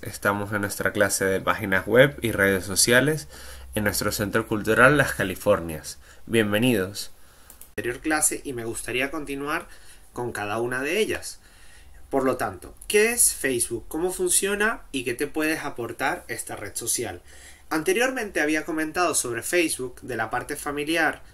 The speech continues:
¿vale? Y había hecho una breve introducción sobre ella, ¿ok? Aquí la clasifican como la reina sobre las demás, por más de veinte millones de usuarios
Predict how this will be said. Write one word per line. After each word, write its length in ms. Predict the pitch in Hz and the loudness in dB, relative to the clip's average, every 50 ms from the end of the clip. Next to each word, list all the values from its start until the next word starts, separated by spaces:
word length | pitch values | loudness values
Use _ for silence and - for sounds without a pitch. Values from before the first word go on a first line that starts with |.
| - - - - - - - | -18 -20 -20 -20 -20 -10 -4
¿vale? 240 | - 135 160 208 202 | 0 2 2 4 4
Y 100 | 170 131 | 2 2
había 300 | 120 123 135 143 151 160 | 0 0 0 2 2 0
hecho 180 | 160 - - 151 | 0 -2 -2 -2
una 100 | 147 143 | 0 0
breve 240 | 139 143 147 143 | 2 2 2 2
introducción 560 | 143 135 - - 131 127 117 - - 127 117 113 | 0 0 -2 -4 -4 -2 -2 -4 -4 -2 0 0
sobre 400 | - - 123 120 139 170 196 208 | 0 2 2 2 2 4 4 4
ella, 220 | 185 131 101 - - - - - | 2 0 -4 -8 -12 -18 -16 -14
¿ok? 180 | - 131 - - 220 349 - - | -14 -6 0 0 0 0 -2 -4
Aquí 240 | 269 - - 240 | -6 -4 -4 -2
la 140 | 240 247 220 | -2 -2 0
clasifican 720 | 202 190 185 - 160 143 - 196 202 202 - 151 139 160 175 - - - - - - - - - | 0 0 0 0 0 -2 -2 -4 -4 -2 -2 -2 -2 -2 -6 -10 -16 -20 -20 -20 -20 -20 -16 -8
como 260 | - 156 143 143 147 | -6 -2 0 2 2
la 120 | 143 135 131 | 4 4 2
reina 640 | 131 135 151 170 190 214 220 220 220 247 262 240 - | 2 2 2 2 4 2 2 0 0 -2 -2 -2 2
sobre 380 | - - - 139 127 123 117 | 2 2 4 2 2 0 -2
las 160 | 113 104 - | -2 -4 -6
demás, 580 | 120 113 110 117 117 113 98 - - - - - - - - - - - - - - - - | -8 -8 -6 -4 -4 -6 -4 -6 -6 -8 -8 -10 -16 -18 -20 -20 -20 -20 -20 -20 -18 -10 -2
por 220 | - 143 135 131 127 | 0 2 2 2 2
más 500 | 139 147 143 139 - - - - - 123 | 0 0 0 2 2 2 0 0 0 -2
de 160 | 123 120 113 | -2 -2 -2
veinte 460 | 110 113 147 160 185 196 190 208 202 | 0 2 2 2 2 2 0 -2 -2
millones 380 | 196 185 156 151 151 160 151 - | -2 -2 -2 -2 -2 -2 -2 -2
de 80 | 156 | -2
usuarios 720 | 139 - - - 156 156 156 170 190 202 208 208 - - | 0 0 0 2 2 2 4 4 4 2 2 0 -4 -8